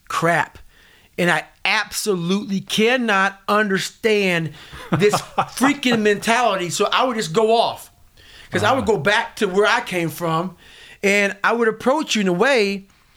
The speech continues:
Speaker 1: that was garanimal, animalistic, like, what is wrong with, why don't you go somewhere in your
Speaker 2: Uh-huh.
Speaker 1: mind where you find out who the hell you are?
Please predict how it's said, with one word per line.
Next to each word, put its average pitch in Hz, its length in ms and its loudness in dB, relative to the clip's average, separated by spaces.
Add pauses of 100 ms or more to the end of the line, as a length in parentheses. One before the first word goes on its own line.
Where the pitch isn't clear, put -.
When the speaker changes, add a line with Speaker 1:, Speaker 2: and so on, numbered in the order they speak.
Speaker 1:
that 202 160 2
was 190 140 0
garanimal, 190 680 0 (500)
animalistic, 220 840 0
like, 170 160 -2 (640)
what 262 180 2
is 269 120 2
wrong 240 280 2
with, 214 140 -2 (260)
why 254 160 2
don't 381 260 2
you 320 100 2
go 277 260 2
somewhere 240 420 2
in 226 80 0
your 220 120 2
Speaker 2:
Uh-huh. 202 60 -2
Speaker 1:
mind 185 480 0 (140)
where 185 120 0
you 262 120 4
find 247 380 0
out 208 140 2
who 269 160 4
the 226 100 2
hell 220 220 4
you 208 200 2
are? 165 300 2